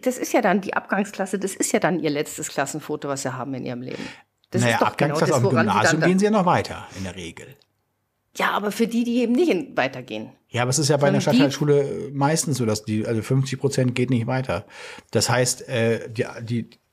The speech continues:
Speaker 2: von diesen fünfzig Prozent, die kommen gar nicht mehr zum Ende des Schuljahres. Deswegen klar, also würde es das, was du sagst, natürlich auch be-,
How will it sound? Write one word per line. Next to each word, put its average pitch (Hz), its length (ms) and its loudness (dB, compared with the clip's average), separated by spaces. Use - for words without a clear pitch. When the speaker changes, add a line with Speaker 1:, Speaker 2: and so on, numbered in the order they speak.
Speaker 2:
von 123 180 2
diesen 147 200 2
fünfzig 139 300 0
Prozent, 131 300 0
die 110 60 -2
kommen 180 260 2
gar 101 160 0
nicht 92 160 -4
mehr 90 260 -4
zum - 180 -4
Ende 95 180 -6
des 92 120 -10
Schuljahres. 87 460 -10
Deswegen 110 300 0
klar, 127 420 2
also 101 220 -6
würde 110 160 2
es 107 60 -2
das, - 220 0
was 104 180 -2
du 117 120 -2
sagst, 110 240 0
natürlich 107 240 -2
auch 107 160 -4
be-, 107 260 -2